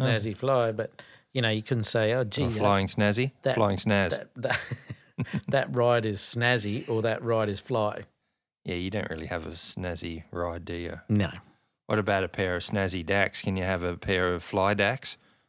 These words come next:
Speaker 2: When we talk about dacks, of course, we mean trousers or pants.
Speaker 1: No, I think, you know, it, it all depends on the descriptor. It depends on what you're talking about.
Speaker 2: So fly is more a, an attitude and a, and a,
Speaker 1: Yeah, it's a whole
Speaker 2: way you
Speaker 1: persona.
Speaker 2: are,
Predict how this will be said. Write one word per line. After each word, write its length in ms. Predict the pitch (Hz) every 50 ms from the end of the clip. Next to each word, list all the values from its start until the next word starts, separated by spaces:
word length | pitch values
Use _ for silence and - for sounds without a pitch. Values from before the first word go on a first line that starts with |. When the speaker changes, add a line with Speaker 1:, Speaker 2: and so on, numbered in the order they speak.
| _ -
Speaker 2:
When 160 | 107 110 101
we 80 | 87
talk 220 | 85 - 104 90 82
about 220 | 85 85 82 82
dacks, 280 | - 87 87 85 - -
of 120 | 90 80 -
course, 240 | - - - -
we 80 | - 90
mean 300 | 87 85 80 82 87 - - -
trousers 500 | - 104 82 85 85 85 87 87 90 -
or 140 | 87 80
pants. 480 | - - - 90 85 87 92 98 - - _ _ _ _ _ _ _ _ _ _ _ - _ _ -
Speaker 1:
No, 120 | - 104 92
I 340 | 87 92 95 - 98 101
think, 320 | 104 - 135 123 113 107 -
you 80 | 117
know, 160 | 110 107 104 107
it, 240 | 101 - 113 107 - - - 110 110 113 - - - - -
it 80 | 127 135
all 160 | 156 170 165
depends 420 | 139 120 101 - 131 131 127 120
on 160 | 120 110 110 110
the 60 | 107
descriptor. 640 | 98 101 95 - - 127 117 - - - 92 95 95
It 60 | 104 101
depends 300 | 113 - 120 120 120 110
on 80 | 110 110
what 120 | 107 107
you're 60 | - 104
talking 340 | - 117 107 101 - 104 95
about. 240 | 90 90 82 76 -
Speaker 2:
So 380 | - 117 113 107 104 101 98
fly 360 | 95 - - 120 117 117 113 110
is 200 | 101 95 90 87
more 380 | 98 98 95 95 92 92 90
a, 400 | 92 - 87 90 87 87 87 90 -
an 180 | - 95 92 92
attitude 640 | 87 87 87 90 87 - - 98 90 87 87 82 -
and 160 | 87 85 82
a, 220 | 82 78 76 - - - _ - -
and 220 | 85 87 85 82
a, 460 | 82 80 78 80 80 82 82 - - - -
Speaker 1:
Yeah, 60 | 160
it's 140 | 143 120 -
a 40 | 117
whole 140 | 107 131 113
Speaker 2:
way 180 | 92 92 92
you 60 | 90 90
Speaker 1:
persona. 280 | 117 113 117 117 110
Speaker 2:
are, 300 | 90 87 85 82 - -